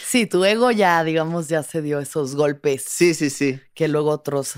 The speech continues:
Speaker 1: artistas no pueden soportar, ¿no?
Speaker 2: Exactamente.
Speaker 1: Ya que son famosos.
Speaker 2: Ya, es,
Speaker 1: Ujú,
Speaker 2: uy.
Speaker 1: ujú.
Speaker 2: Y entonces estoy muy agradecido porque cuando algo sale mal, no pasa nada. La otra cosa que aprendí es que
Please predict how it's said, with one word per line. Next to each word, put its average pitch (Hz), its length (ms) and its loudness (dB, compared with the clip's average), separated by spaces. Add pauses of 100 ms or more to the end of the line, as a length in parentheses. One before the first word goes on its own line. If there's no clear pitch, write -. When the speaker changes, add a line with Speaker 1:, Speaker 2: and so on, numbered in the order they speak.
(140)
Speaker 1:
artistas 139 580 -6
no 135 160 -4
pueden 131 200 -2
soportar, - 520 -14
¿no? 131 80 0
Speaker 2:
Exactamente. 143 560 -2
Speaker 1:
Ya 139 180 0
que 139 160 -4
son 135 200 -12
famosos. 120 480 -14 (120)
Speaker 2:
Ya, 107 220 -4
es, - 200 -14
Speaker 1:
Ujú, 185 220 -4
Speaker 2:
uy. 117 120 -10 (220)
Speaker 1:
ujú. 123 340 -6
Speaker 2:
Y 147 160 0
entonces 196 640 2 (200)
estoy 196 360 2
muy 208 180 2
agradecido 170 640 2
porque 127 480 0 (1000)
cuando 123 300 2
algo 160 160 2
sale 110 260 -2
mal, 156 380 -4 (100)
no 107 260 -4
pasa 82 300 -10
nada. 76 300 -14 (280)
La 151 200 4
otra 247 340 2
cosa 220 360 2
que 196 120 0
aprendí 139 640 2 (540)
es 139 240 0
que 143 640 0